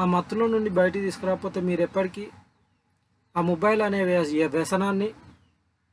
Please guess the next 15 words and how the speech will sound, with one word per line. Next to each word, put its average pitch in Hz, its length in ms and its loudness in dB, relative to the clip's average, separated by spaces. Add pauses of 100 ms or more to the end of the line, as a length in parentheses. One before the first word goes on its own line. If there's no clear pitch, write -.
(400)
ఆ - 20 6 (100)
మొబైల్ 196 400 2
అనే 202 180 -2
వ్యసనాన్ని 185 480 -2 (500)
మీరు 175 220 0 (600)
పోగొట్టలేరు. 202 640 0 (540)
ఈ - 20 0 (120)
మొబైల్ 233 380 0
వాడడం 202 380 0
వల్ల 202 160 -2 (560)
మతిమరుపు 214 560 -2
కూడా 226 200 -2
చాలా 185 200 0 (100)
ఎక్కువ 185 240 -2
అవుతుంది. 165 360 -8